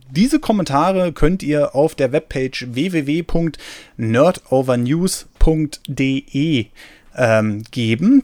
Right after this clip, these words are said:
Das ist die, im Grunde genommen die Main-Website vom Podcast. Da muss ich auch mal die Domain ändern. Das macht irgendwie alles keinen Sinn mehr. Ähm, und da könnt ihr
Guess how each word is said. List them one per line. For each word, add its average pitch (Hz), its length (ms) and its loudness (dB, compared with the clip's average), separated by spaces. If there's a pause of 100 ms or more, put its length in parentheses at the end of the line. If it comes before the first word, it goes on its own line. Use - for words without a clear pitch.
(120)
Das 156 240 4
ist - 320 -2
die, 139 140 -4
im 131 180 -4
Grunde 143 260 0
genommen 123 240 0
die 113 180 -2 (220)
Main-Website 131 960 2
vom 117 220 -4
Podcast. - 640 -4 (140)
Da 104 200 -12
muss 101 200 -6
ich 107 120 -6
auch 95 120 -6
mal 107 100 2
die 107 160 -12
Domain 104 380 -4
ändern. 107 240 -4
Das 101 120 -4
macht 110 200 -6
irgendwie 107 240 -6
alles - 160 -8
keinen 123 160 -2
Sinn 117 160 0
mehr. 107 160 0 (500)
Ähm, 135 380 8 (280)
und 147 540 6 (1040)
da 151 200 8
könnt 208 260 4
ihr 190 200 6